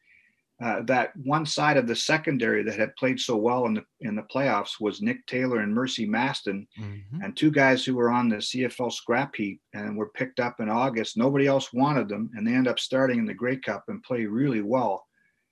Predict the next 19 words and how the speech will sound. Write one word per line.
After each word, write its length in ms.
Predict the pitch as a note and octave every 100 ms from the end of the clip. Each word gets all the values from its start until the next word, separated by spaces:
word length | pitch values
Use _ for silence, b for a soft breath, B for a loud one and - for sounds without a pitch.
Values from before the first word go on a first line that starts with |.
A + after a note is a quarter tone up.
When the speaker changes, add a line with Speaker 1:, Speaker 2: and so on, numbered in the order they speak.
| - A#2+
Speaker 1:
Uh, 180 | A#2+
those 260 | B2+ D3+ F3
are 40 |
the 100 | E3
kind 200 | D3+ D3+
of 120 | C#3 -
things 300 | C#3+ C3+ A2+
that 160 | A#2 - _ _ _
maybe 360 | A2+ B2+ D3+ C3
have 240 | B2+ B2+
to 80 | B2
come 400 | - B2 B2 A#2
together 420 | - F#2+ G#2+ B2+
for 200 | C3 A#2
a 40 | G#2+
storybook 600 | - A#2 B2+ A#2 A#2 -
finish, 400 | B2 C#3 C#3+ -
but, 240 | G2+ - -
uh, 240 | G#2 G2+